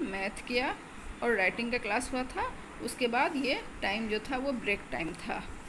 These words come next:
ब्रेक टाइम हो गया। The children rushed outside to have their snacks। बच्चे क्लास के बाहर अपने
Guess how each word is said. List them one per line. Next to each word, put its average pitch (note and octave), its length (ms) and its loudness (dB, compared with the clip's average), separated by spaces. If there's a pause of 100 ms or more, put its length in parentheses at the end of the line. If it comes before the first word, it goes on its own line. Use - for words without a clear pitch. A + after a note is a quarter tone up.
(920)
ब्रेक G#3+ 260 2
टाइम B3 160 6
हो C4+ 140 6
गया। D4 220 4 (420)
The G#3 140 2 (280)
children A#3+ 460 4
rushed G#3 400 4
outside A3+ 640 2
to D#4 80 2 (500)
have A3+ 220 6
their A#3+ 360 6
snacks। F#3 300 2 (480)
बच्चे A3+ 260 -2
क्लास G#3+ 320 4
के A3 120 -2
बाहर A3+ 240 2
अपने G#3+ 340 0